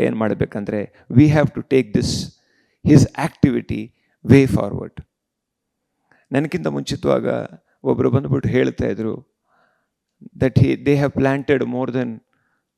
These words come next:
fifty lakh trees ಅಂತ. This is a great thing. ಈ ಸ್ವಾಮಿಗಳ ತೋರಿಸುವ ಮಾರ್ಗ, ಅವರು ತೋರಿಸಿರುವ ಪ್ರೀತಿ, ಆ ಮಾರ್ಗದಲ್ಲಿ ದೇಶ ಬೆಳೀಲಿ ಅಂತ ಹೇಳುತ್ತಾ,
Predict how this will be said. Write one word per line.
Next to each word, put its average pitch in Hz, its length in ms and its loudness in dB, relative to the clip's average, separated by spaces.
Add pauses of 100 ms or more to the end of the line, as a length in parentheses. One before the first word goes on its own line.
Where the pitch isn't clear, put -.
(320)
fifty 147 260 2
lakh 127 380 0
trees 135 260 4
ಅಂತ. 113 200 -6 (1600)
This - 180 -10
is 120 120 -6
a 107 60 -8
great 131 280 0 (140)
thing. 113 240 -2 (1300)
ಈ 147 420 4 (760)
ಸ್ವಾಮಿಗಳ 127 500 2
ತೋರಿಸುವ 117 600 0
ಮಾರ್ಗ, 131 400 2 (680)
ಅವರು 113 200 0 (500)
ತೋರಿಸಿರುವ 120 480 4
ಪ್ರೀತಿ, 143 600 0 (300)
ಆ 117 60 -6
ಮಾರ್ಗದಲ್ಲಿ 107 760 0
ದೇಶ 131 280 6
ಬೆಳೀಲಿ 117 520 2
ಅಂತ 110 180 -8
ಹೇಳುತ್ತಾ, 98 520 -4